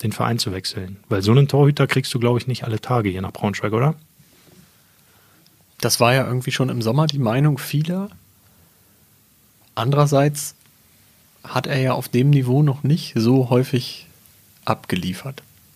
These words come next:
Speaker 1: Ja.
Speaker 2: Also er hatte in, in England bei Sunderland seine, seine Phase, wo er gespielt hat. Dort ist er dann ja, glaub ich, nach einer Corona-Infektion aus dem Team genommen worden. Das Team hat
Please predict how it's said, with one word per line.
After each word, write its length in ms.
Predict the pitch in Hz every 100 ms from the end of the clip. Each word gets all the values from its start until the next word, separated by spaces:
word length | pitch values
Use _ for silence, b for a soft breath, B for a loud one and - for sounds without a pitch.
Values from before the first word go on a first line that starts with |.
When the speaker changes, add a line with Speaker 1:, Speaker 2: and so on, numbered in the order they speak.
| _ _ _ _ _ -
Speaker 1:
Ja. 360 | 113 117 147 143
Speaker 2:
Also 240 | 110 107
er 460 | 101 104 104 113 - -
hatte 280 | - 113
in, 480 | 117 117 113 110 113
in 180 | - 110
England 580 | - 143 147 143 147 - - _
bei 120 | - 113
Sunderland 640 | - 131 139 131 135 143
seine, 520 | 127 131 131 131 135 - b b b b b
seine 300 | - 117 120
Phase, 480 | - 117 120 127
wo 100 | 120
er 80 | 120
gespielt 420 | 120 - - 131
hat. 240 | 139 127 - b b b b b b b _ _
Dort 180 | - 110
ist 120 | -
er 80 | 123
dann 140 | 117
ja, 140 | 113 113
glaub 220 | 110 113
ich, 100 | 117
nach 120 | 117
einer 140 | 120 113
Corona-Infektion 840 | 117 113 139 147 139 127 - 127
aus 120 | 120
dem 80 | -
Team 200 | 120 156
genommen 380 | 151 139 131 131
worden. 280 | 127 127 131
Das 140 | 117
Team 200 | - 147
hat 200 | 123 -